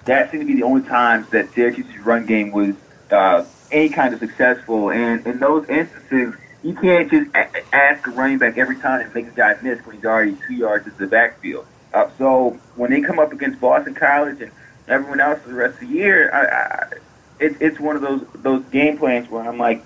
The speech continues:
you, you know, this, this isn't something that's gonna change. We've seen Syracuse lose this way, uh, for the last six weeks now. Um, it's, it's one of those things where you're constantly gonna watch the same thing over and over. And the only, at this point, the only thing I'm looking forward to seeing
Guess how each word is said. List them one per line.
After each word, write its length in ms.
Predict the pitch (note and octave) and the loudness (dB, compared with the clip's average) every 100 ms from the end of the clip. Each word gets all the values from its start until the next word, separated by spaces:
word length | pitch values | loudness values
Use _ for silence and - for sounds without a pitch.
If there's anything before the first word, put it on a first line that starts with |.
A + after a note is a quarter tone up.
| - | -12
you, 140 | F#2 - | -12 -4
you 80 | C3+ | 2
know, 220 | C3+ B2 | 4 4
this, 220 | B2+ C#3+ | 2 0
this 180 | - D3 | 2 2
isn't 260 | D#3+ D3 C3+ | 2 0 2
something 260 | C3 B2 A#2+ | 0 0 0
that's 180 | G#2+ | 0
gonna 180 | - G2+ | 2 0
change. 340 | - C3+ B2 A#2+ | 2 2 2 0
We've 180 | C3+ | -2
seen 300 | - D#3+ E3 E3 | 0 0 0 0
Syracuse 460 | D3 D3+ D3 D3 | 2 2 0 -2
lose 280 | B2+ A2 G#2 | 2 0 0
this 200 | - G2 | -6 -6
way, 340 | G2 G2+ G2 F#2 - _ - | 2 4 4 0 -8 _ -6
uh, 260 | - F2+ F2 | -2 0 0
for 120 | - | -2
the 80 | G#2 | 0
last 400 | G#2 G#2+ G#2+ - - _ - _ - - | 4 4 4 0 -8 _ -20 _ -14 -2
six 260 | D3 C#3+ | -2 -2
weeks 260 | B2+ G#2 - | -2 -2 -2
now. 380 | F#2+ F2 F2 F2+ - - - | -2 -2 -2 -8 -20 -10 0
Um, 260 | A2+ A2 | 2 2
it's, 160 | B2 C#3 | -2 -4
it's 220 | C3+ C#3+ C3+ | -2 -4 -2
one 180 | C#3 | -2
of 40 | C3+ | 0
those 160 | B2 | 0
things 240 | B2 C3+ C3 | -2 -4 -2
where 100 | G#2+ | -4
you're 120 | A#2 | -4
constantly 560 | - - B2+ C3 B2+ A#2+ | -4 -2 -2 -2 -4 -4
gonna 140 | G#2+ | 0
watch 320 | A2+ A2+ - | 2 2 0
the 160 | G2 F#2 - | -6 -10 -4
same 280 | A#2 A#2+ | -4 -4
thing 280 | A#2+ B2 A2+ | -2 -4 -2
over 320 | G2 A2+ G#2+ G#2+ | -2 -2 -2 -4
and 100 | B2+ | 0
over. 420 | F3 C3+ A#2+ A2 - - - | 0 2 0 -2 -10 -18 -2
And 140 | D3 | 2
the 100 | D3 | 4
only, 300 | D3 G#3 A#3 - - | 4 4 2 0 -2
at 220 | C3+ C3 - | 0 0 2
this 200 | F3+ F#3+ | 0 0
point, 280 | E3 D3 | 0 0
the 80 | A#2+ | 2
only 160 | D#3 E3+ | 2 2
thing 140 | E3+ | 0
I'm 200 | G#2+ C3+ | 0 0
looking 240 | D3 D3 D3 | 0 -4 -4
forward 300 | D3 C3+ C3+ | -2 -2 -4
to 60 | |
seeing 320 | C#3+ D3 C3 | -2 -2 -2